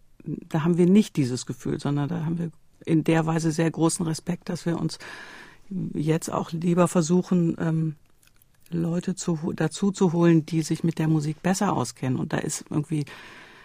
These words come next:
bei der deutschen Musik, es, es hängt irgendwie mit der Sprache zusammen. Also ich hab im Laufe der Jahre, auch als ich unterrichtet hab, ähm, seit ich unterrichtet hab, gemerkt,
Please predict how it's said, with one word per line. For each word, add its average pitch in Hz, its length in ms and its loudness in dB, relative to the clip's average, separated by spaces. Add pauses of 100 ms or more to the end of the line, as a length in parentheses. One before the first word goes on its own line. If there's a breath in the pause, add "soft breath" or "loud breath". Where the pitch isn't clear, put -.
(180 loud breath)
bei 165 120 -4
der 151 120 4
deutschen 151 420 2
Musik, 175 520 0 (640)
es, 180 220 -4
es - 260 -4
hängt 208 200 6
irgendwie 185 180 6
mit 190 140 4
der 180 80 4
Sprache 202 420 -2
zusammen. 147 300 0
Also 143 160 -2
ich 156 120 -6
hab 165 120 -4 (160)
im 165 160 2
Laufe 160 300 0
der 160 140 -2
Jahre, 160 300 -4
auch - 140 -8
als - 160 -6
ich - 100 -12
unterrichtet 175 580 -4
hab, 180 220 -6 (920 loud breath)
ähm, 156 280 2
seit 151 260 0
ich - 120 -8
unterrichtet 175 440 -2
hab, - 200 -6
gemerkt, 170 680 0